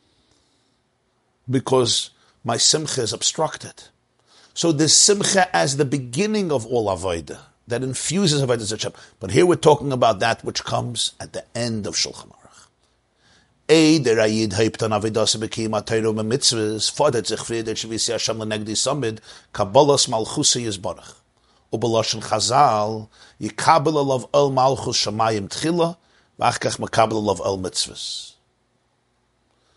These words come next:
A di Kabbalah von El Malchus Yisbarach steht, al kol panim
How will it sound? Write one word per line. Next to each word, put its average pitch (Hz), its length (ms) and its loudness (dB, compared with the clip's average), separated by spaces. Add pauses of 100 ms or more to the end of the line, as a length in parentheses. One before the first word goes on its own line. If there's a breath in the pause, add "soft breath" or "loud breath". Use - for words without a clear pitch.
(300)
A 110 100 -6 (160)
di 208 160 4
Kabbalah 143 580 4
von 117 220 -6
El 131 120 0
Malchus 123 500 -4
Yisbarach 101 500 -6
steht, - 640 0 (500 soft breath)
al 113 120 0
kol 147 280 6
panim 110 360 0